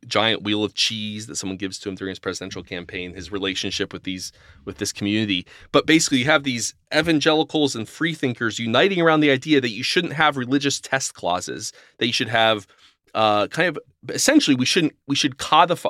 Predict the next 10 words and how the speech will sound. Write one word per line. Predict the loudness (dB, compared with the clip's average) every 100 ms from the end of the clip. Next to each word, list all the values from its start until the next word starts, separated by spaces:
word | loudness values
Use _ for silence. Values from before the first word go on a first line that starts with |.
| -2
we |
should | 0 -2
avoid | 0 2 2 0
codifying | 2 4 4 2 2 4 2 -2 -8 -20 -20 _ _
religious | -2 0 2 4 2
particular, | 0 -8 -6 -4 -4 -4 -6 -8 -14 -18 _
particularism. | -4 -2 -2 -2 -2 0 0 0 -4 -6 -8 -12 _ _ _ -12
I'm | -8
not | -8
s-, | -10